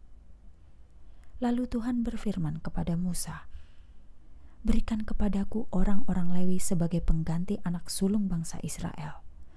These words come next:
juga ternak orang-orang Lewi sebagai pengganti anak sulung ternak bangsa Israel. Ya, orang-orang Lewi itu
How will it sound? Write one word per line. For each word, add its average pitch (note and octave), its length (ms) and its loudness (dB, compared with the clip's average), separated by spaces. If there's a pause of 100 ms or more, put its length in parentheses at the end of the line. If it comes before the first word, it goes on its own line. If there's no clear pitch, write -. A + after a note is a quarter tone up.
(260)
juga F3+ 240 4
ternak E3+ 480 -6 (160)
orang-orang F#3 640 0
Lewi F3 320 -4 (320)
sebagai G#3 480 0
pengganti F#3+ 640 4
anak F3 240 -2
sulung F#3+ 400 4
ternak D#3 400 -4
bangsa E3+ 480 -4
Israel. D#3 560 -8 (880)
Ya, D#3+ 320 -6 (720)
orang-orang F3+ 640 -4
Lewi F#3 320 -4
itu D3+ 320 -6